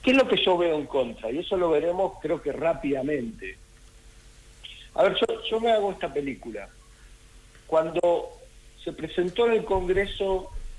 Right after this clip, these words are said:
el acuerdo, cuando había que votar en el Congreso el programa con, <clears throat> con el F M I, el, el ala más kirchnerista del gobierno no acompañó.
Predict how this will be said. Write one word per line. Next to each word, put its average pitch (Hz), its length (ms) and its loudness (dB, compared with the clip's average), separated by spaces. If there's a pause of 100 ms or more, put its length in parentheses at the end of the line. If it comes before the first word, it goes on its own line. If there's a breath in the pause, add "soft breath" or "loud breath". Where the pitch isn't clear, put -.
(420 loud breath)
el 139 340 0
acuerdo, 151 880 2
cuando 143 200 -2
había 202 120 2
que 196 80 -2
votar 185 300 0
en 180 60 -2
el 165 60 -8
Congreso 165 540 -6
el 151 80 -6
programa 170 680 0
con, 139 380 -6 (140)
<clears throat> 180 280 -4
con 151 140 0
el 151 140 2
F 170 180 -2
M 147 180 0
I, 127 280 -4 (880)
el, 127 340 -2 (880)
el 139 220 4
ala 196 240 6
más 185 260 0
kirchnerista 170 680 -4
del 151 100 0
gobierno 147 760 -2
no 151 200 0
acompañó. 151 880 -4